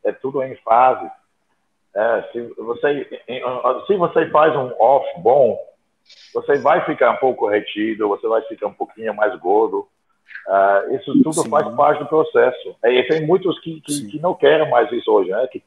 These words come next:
Speaker 1: pulam essa fase. É, e só pra, como o Hélio falou, sempre tá postando selfie, fotinho com abdominais, blá, blá, blá, blá, blá. Mas isso atrapalha muito. É, e também,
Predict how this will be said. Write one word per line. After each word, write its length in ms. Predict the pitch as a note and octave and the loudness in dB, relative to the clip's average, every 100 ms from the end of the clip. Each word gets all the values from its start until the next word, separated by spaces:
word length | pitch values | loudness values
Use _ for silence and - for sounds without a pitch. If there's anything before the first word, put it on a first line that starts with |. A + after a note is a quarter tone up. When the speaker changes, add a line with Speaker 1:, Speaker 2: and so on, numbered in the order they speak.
| _ | _
Speaker 1:
pulam 360 | B2+ C#3 A#2+ | 0 2 2
essa 200 | A#2+ - | 0 -2
fase. 480 | - G2 G#2 A2+ F#2 - _ _ _ _ _ _ - | -4 2 4 2 -2 -10 _ _ _ _ _ _ 2
É, 340 | A2+ A2+ A2 A2 | 6 6 4 0
e 120 | G#2+ | 0
só 140 | D3 D#3 | 0 0
pra, 400 | C#3 D3 C3+ A#2+ | 2 2 2 0
como 220 | B2+ A#2+ | -2 2
o 60 | |
Hélio 260 | A#2+ C3+ B2 | 2 2 0
falou, 360 | A#2 A2+ B2 A2+ | 0 -2 -2 -6
sempre 320 | A#2 A#2+ A2+ | -6 -6 -8
tá 340 | A2 A#2 A2+ G#2+ - | -4 2 2 2 -2
postando 440 | G#2 - A2 G#2 F#2 | -6 -4 -6 -6 -8
selfie, 440 | G2 G#2 A2 - - | 0 0 0 -4 -10
fotinho 460 | G2+ - F#2+ A2 G#2 | -8 -8 -14 -14 -12
com 220 | F2+ F2 | -8 -2
abdominais, 720 | F#2+ - E2+ E2+ F#2+ G#2+ G2+ | -2 -2 -10 -2 2 2 2
blá, 100 | F2 | -4
blá, 120 | E2 | -4
blá, 220 | F2 A2+ - | 2 2 2
blá, 220 | D#2+ E2 | -2 0
blá. 240 | G2 A2+ - _ _ _ _ _ _ | 2 0 -4 _ _ _ _ _ _
Mas 160 | A#2+ D#3+ | -2 0
isso 160 | F#3+ | 0
atrapalha 440 | F#3+ D#3+ D#3+ E3 C#3 | 0 0 0 2 2
muito. 340 | C3 D#3+ - _ _ _ _ _ | 0 -4 -10 _ _ _ _ _
É, 160 | B2+ D3 | 0 2
e 100 | C#3+ | 0
também, 480 | D3+ A#2+ F3+ D#3+ | 0 2 2 0